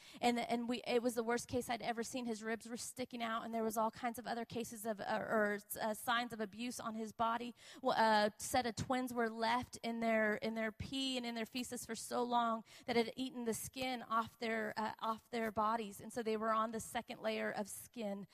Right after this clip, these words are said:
That's how bad it was, and we'd have to put cream on them every night, and they would cry 'cause they were in so much pain.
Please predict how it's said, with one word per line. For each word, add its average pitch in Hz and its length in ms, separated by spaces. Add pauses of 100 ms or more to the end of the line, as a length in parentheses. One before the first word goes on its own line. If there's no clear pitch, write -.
(180)
That's 208 220
how 233 200
bad 214 280
it - 120
was, 202 240
and 214 80
we'd 214 140
have 220 160
to 233 80
put - 160
cream 240 320
on 226 140
them 220 220
every 240 280
night, 240 320
and 233 120
they 214 80
would 208 120
cry 220 260
'cause 220 140
they 233 100
were 226 60
in 220 80
so 233 200
much 220 300
pain. 214 320